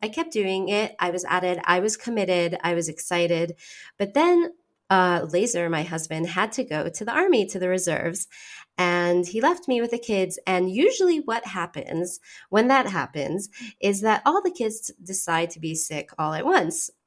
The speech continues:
Okay. So I'm in a situation where I'm holding two babies at a time crying. And of course, I really don't have time to go into the kitchen and make myself any food. So I find myself not eating, not eating, not eating all day. But at a certain point, how much could you not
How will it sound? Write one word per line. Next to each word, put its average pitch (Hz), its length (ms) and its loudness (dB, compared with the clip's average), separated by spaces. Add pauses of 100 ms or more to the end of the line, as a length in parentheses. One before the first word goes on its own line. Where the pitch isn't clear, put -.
Okay. 208 520 2 (460)
So 233 260 4
I'm 254 220 8
in 320 100 6
a 339 80 4
situation 185 760 2
where 165 120 2
I'm 170 100 2
holding 190 400 0
two 381 280 6
babies 254 360 2
at 208 100 0
a 214 60 -2
time 180 420 0
crying. 165 480 -4
And 175 140 -2
of 175 140 -10
course, 226 440 -2 (460)
I 180 60 0
really 175 280 0
don't 156 220 -4
have 160 200 -10
time 359 300 2
to 220 140 -2
go 165 200 0
into 165 260 -6
the 160 80 -10
kitchen 160 400 -6
and 165 160 -4
make 208 200 -2
myself 165 400 -6
any 147 140 -6
food. - 360 -14 (440)
So - 160 0
I 196 140 8
find 220 340 2
myself 165 760 0 (280)
not 175 240 2
eating, 170 400 2
not 180 220 4
eating, 170 340 2
not 180 200 2
eating 190 260 -2
all 165 180 0
day. 147 320 -2
But 160 140 0
at 165 80 0
a 175 100 0
certain 185 400 -4
point, 220 400 -4
how - 180 -4
much 247 240 -6
could 202 140 -18
you 202 100 -4
not 165 420 -6